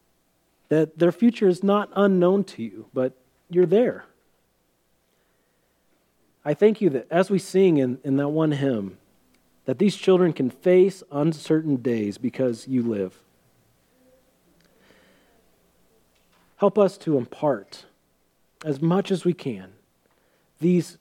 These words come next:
truths that we hold so dear, that we would encourage our children in the Lord day by day,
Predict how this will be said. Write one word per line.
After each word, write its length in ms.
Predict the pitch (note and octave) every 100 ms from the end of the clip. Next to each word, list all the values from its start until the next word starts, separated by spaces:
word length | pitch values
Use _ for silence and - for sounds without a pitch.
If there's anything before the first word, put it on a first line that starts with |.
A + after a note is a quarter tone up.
| _
truths 460 | - F#3+ G#3+ G#3+ E3
that 120 | D#3
we 100 | D3+
hold 400 | C3+ E3 D#3+ D#3
so 280 | - D3+ D3
dear, 400 | A#2+ G#2 F#2 - _ _ _ _ _ _ _ _ -
that 140 | C3+
we 120 | D3+
would 180 | D#3+ D3
encourage 600 | C3 - E3+ F3 F3 D#3
our 80 | C#3
children 560 | - D#3 C3+ C3 C3 - _ _ -
in 160 | C3
the 80 | C3+
Lord 360 | A2+ G2 F#2+ - -
day 160 | C3+
by 200 | C#3+ C#3+
day, 360 | B2+ G#2 F#2